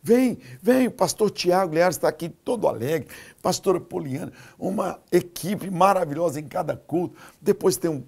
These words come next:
mocidade, adolescentes, juniores e o culto profético pentecostal. Você vai ficar em casa? Vem ouvir a gente, vem, vem mais fundo, vem, vem mais fundo.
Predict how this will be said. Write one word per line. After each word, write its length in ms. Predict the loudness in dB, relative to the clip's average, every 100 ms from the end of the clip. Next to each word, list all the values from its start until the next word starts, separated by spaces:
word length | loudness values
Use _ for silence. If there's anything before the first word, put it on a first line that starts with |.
| -4
mocidade, 640 | -2 -4 -2 0 0 -2
adolescentes, 720 | -2 0 0 -4 -6 -6 -8 -18 -20 _
juniores 720 | -2 0 2 2 2 2 0 -12 _ -2
e 60 |
o 80 | -2
culto 300 | -2 -6 -8
profético 580 | -8 -6 -4 -6 -6 -14
pentecostal. 720 | -14 -12 -14 -14 -18 -18 -20
Você 140 | -16 -10
vai 140 | -8
ficar 280 | -8 -10 -12
em 80 | -12
casa? 420 | -10 -8 -8 -12 _ _ _ _ _
Vem 220 | -2 0
ouvir 360 | 0 -2 -6 -4
a 60 |
gente, 380 | -4 -6 -8 -10 -18 -20 0
vem, 420 | 4 6 4 0 -10 0
vem 180 | 4 6
mais 260 | 6 4 -2
fundo, 560 | -4 -4 -2 -4 -8 -12 _
vem, 460 | -4 -2 0 -4 -8 -14 -6
vem 180 | -2 0
mais 300 | 0 0 -6
fundo. 460 | -4 -4 -4 -6